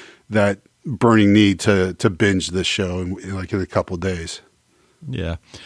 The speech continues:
Speaker 2: Well, you know, y-, you mentioned, uh, a pull, and,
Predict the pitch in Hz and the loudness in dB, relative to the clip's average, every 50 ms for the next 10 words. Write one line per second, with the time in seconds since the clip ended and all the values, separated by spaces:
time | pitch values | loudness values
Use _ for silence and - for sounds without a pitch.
0 | - - - - - 156 160 160 156 - - - - - 165 156 139 127 117 113 | -20 -20 -14 -2 2 4 4 4 2 0 -4 -16 -16 -12 -6 -2 0 2 2 2
1 | 113 110 - 123 123 131 135 139 - 131 131 131 131 127 120 120 117 113 107 - | 2 0 -2 -4 -4 -4 -4 -4 -2 0 2 2 4 4 4 4 4 2 0 0
2 | - 117 113 110 107 95 104 101 95 92 92 92 90 - - _ _ _ _ _ | 0 0 2 2 2 2 2 0 2 2 0 -2 -2 -4 -6 _ _ _ _ _
3 | _ _ _ _ - 110 - - - - 151 123 101 95 98 95 95 - 110 107 | _ _ _ _ -10 -8 -2 2 2 4 4 4 4 4 2 0 -2 -4 -2 -2
4 | 98 | -2